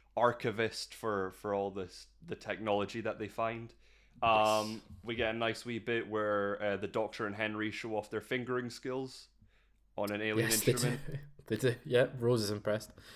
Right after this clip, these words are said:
Speaker 1: Uh,
Speaker 2: Um,
Speaker 1: yeah, you gotta be delicate, Fraser, and you gotta find
Speaker 2: Oh,
Speaker 1: the
Speaker 2: she's
Speaker 1: correct
Speaker 2: impressed by the
Speaker 1: spots.
Speaker 2: by the, yeah, they've got, she's impressed by the musical instrument. Um,
Speaker 1: Mm.
Speaker 2: and it, it's clearly charming.
Speaker 1: Being,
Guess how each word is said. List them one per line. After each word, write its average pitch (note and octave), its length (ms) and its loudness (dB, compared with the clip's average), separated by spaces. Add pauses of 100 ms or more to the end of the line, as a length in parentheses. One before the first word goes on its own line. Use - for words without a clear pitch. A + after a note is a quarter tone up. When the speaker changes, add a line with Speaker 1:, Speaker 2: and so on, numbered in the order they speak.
(420)
Speaker 1:
Uh, G#2 300 4
Speaker 2:
Um, G2+ 200 -6 (400)
Speaker 1:
yeah, G2 280 -2 (220)
you B2 80 -12
gotta D#3+ 220 4
be F3+ 140 -4 (120)
delicate, F#3 520 4
Fraser, A2 420 -6 (880)
and A2+ 140 -6
you A#2 80 -6
gotta A#2 220 -4
find - 320 -4
Speaker 2:
Oh, A3+ 40 10
Speaker 1:
the G#3+ 40 8
Speaker 2:
she's A3 120 2
Speaker 1:
correct G#3+ 160 6
Speaker 2:
impressed G#3 260 4
by C3+ 120 6
the B2 60 4 (180)
Speaker 1:
spots. - 300 -14 (480)
Speaker 2:
by C3+ 120 6
the, C3 140 4
yeah, C#3 320 4
they've A#2 120 0
got, - 200 0
she's B2 120 -4
impressed B2 380 2
by B2 100 6
the A#2 80 2
musical A2+ 360 0
instrument. G#2+ 480 -2 (140)
Um, B2 80 -4 (1300)
Speaker 1:
Mm. - 60 -2
Speaker 2:
and A#2 300 -2
it, A#2+ 200 -4
it's A#2+ 160 -2
clearly B2+ 260 -2
charming. D3+ 300 -2
Speaker 1:
Being, B2+ 380 2